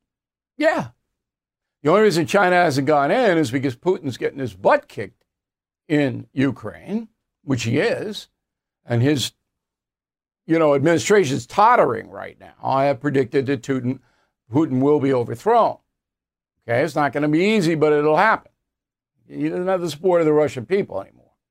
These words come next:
And China's watching all this. Okay, so if you are a student of history, you know that Neville Chamberlain did the same thing with Adolf Hitler. He, "Oh, yeah, go take Austria,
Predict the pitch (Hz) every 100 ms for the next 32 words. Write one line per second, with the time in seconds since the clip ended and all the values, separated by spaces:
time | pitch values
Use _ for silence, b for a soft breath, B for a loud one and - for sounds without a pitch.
0 | _ _ _ _ _ _ _ _ 180 247
1 | 254 175 123 123 120 - - 104 - 117
2 | - _ - _ _ - 185 156 170 160
3 | _ - 151 170 240 240 175 180 175 170
4 | - _ _ _ _ - 160 143 139 135
5 | - _ - 156 147 131 117 135 - 175
6 | 165 175 156 143 143 147 175 185 131 127
7 | 135 170 - 107 101 - 160 160 165 160
8 | 202 139 131 160 120 113 156 147 143 160
9 | 240 262 139 127 175 277 302 - 285 254
10 | 214 233 240 220 208 196 196 196 190